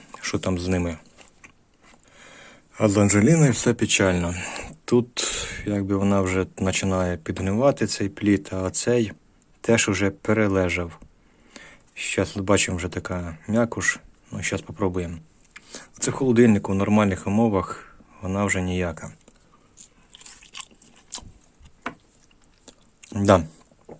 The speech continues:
фактично вона в мене вже перележала.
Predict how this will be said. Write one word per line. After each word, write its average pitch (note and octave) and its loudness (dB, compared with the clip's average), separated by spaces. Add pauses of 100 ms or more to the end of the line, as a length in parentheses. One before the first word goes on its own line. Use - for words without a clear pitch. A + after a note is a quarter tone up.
(360)
фактично - -2
вона G2 -2
в G2 -2
мене F#2+ -2
вже F#2 -2 (760)
перележала. G#2 0